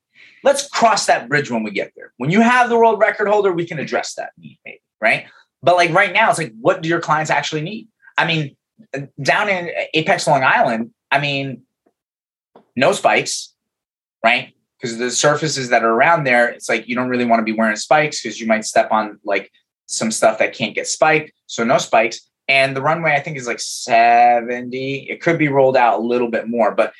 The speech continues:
you know, guys, most of your work, if you're, if, if you are a pole vault gym owner and you start thinking about that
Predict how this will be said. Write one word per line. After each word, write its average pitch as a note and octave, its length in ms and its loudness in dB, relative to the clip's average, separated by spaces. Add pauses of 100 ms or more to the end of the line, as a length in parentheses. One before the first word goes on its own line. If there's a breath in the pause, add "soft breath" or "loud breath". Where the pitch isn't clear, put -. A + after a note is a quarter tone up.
(140 loud breath)
you - 80 0
know, - 180 0 (1120)
guys, C#3+ 220 0
most F3 320 0
of F3+ 60 -2
your D3+ 120 2
work, C#3 360 0
if - 140 -12
you're, D#3 300 0 (200)
if, A#2+ 240 -4
if B2+ 220 -2
you F#3 160 0
are A3+ 120 6
a - 260 2
pole F3+ 200 2
vault D#3+ 360 2
gym E3 400 0
owner G2 420 -8
and A#2 80 -4
you A#2+ 60 -4
start C#3 260 0
thinking D3 300 -4
about C3+ 220 4
that A#2 300 2